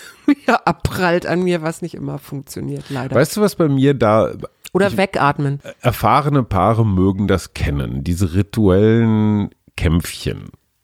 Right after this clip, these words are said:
Speaker 2: die sich auch seit ewigen Zeiten um dasselbe drehen. Die für mich spannende Frage, beziehungsweise das, was mich in dieser Situation auch so rasend macht, sobald man ins Ritual eingeklickt ist,
Speaker 1: Ins Muster?
Speaker 2: ins Muster,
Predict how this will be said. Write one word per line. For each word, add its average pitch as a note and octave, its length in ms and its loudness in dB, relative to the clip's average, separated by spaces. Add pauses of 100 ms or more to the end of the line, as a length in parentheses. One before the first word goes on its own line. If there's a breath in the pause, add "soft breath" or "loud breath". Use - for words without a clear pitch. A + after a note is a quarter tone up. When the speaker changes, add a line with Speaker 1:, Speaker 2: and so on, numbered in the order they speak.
Speaker 2:
die G#2+ 200 2
sich A2 220 0
auch - 260 -4 (120)
seit A#2 300 -2 (120)
ewigen F3 460 2
Zeiten - 320 0
um G#2 160 0
dasselbe D2+ 500 0
drehen. A#1 500 -6
Die G2+ 80 2
für A2 180 0
mich D#3+ 240 0
spannende B2 540 0
Frage, D3+ 600 2
beziehungsweise A2 540 2
das, G#2 200 0
was G#2 160 0
mich - 340 -4 (240)
in G2+ 140 0
dieser G#2+ 200 2
Situation G2 580 0
auch D2 140 -2
so - 140 -2
rasend C#3+ 500 2
macht, - 440 -2 (760 loud breath)
sobald - 640 0
man E3+ 240 2
ins - 260 -2
Ritual C3 500 2
eingeklickt A2+ 1000 -2
ist, - 500 -2
Speaker 1:
Ins - 240 -4
Muster? E3+ 540 -2
Speaker 2:
ins C3+ 240 0
Muster, B2+ 760 2